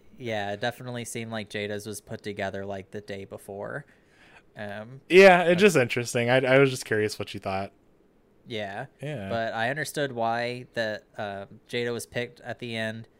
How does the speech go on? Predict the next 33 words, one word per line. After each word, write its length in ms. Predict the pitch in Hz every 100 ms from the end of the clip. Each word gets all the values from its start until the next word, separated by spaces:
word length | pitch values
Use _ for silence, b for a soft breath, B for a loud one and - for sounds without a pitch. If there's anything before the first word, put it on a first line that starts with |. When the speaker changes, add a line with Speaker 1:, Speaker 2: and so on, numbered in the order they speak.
| 117
Speaker 2:
Mm-hmm. 460 | 95 90 92 -
Speaker 1:
Um, 260 | 107 101 110
and 100 | 117
I 80 | 113
thought 220 | - 135
it 40 | 151
was 140 | 110
really 280 | 120 131 127
weird 240 | 117 120
that 100 | 117
they 100 | 117
were 120 | 113 113
like, 200 | 113 -
"Jada's 320 | 240 226 208
the 80 | 202
win-," 140 | 208
and 120 | 135 151
this 100 | 170
is 120 | 135
the 100 | 117
finale, 500 | 113 113 113 101 98
so 120 | -
this 100 | 117
is 100 | 131
the 80 | 110
Speaker 2:
Yep. 120 | 135
Speaker 1:
last 320 | 113 101 - 110
episode 280 | 101 -
of 60 | 101
Speaker 2:
Yep. 160 | 131 127
Speaker 1:
the 40 |
season. 440 | 117 107 104 101 151
Speaker 2:
Yep. 260 | 110 113